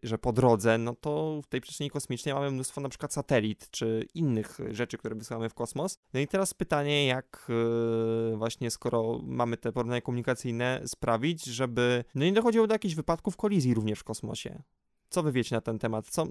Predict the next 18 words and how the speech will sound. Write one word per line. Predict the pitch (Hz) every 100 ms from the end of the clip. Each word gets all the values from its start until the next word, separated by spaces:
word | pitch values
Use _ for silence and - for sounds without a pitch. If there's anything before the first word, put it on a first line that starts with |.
| -
co, | 160
co | - 165
robimy, | 147 127 120
żeby | 113 113
właśnie | 110 - 120 117 113
tego | 123 113
unikać? | 113 135 190
No | 160
bo | 156
na | 156
przykład | - 156 -
skojarzę | 151 143
statystyki, | 135 131 - - -
że | 123
dziesięć, | 135 185 170
nawet | 147
dwadzieścia | 123 139 - 143
procent | 139 135 123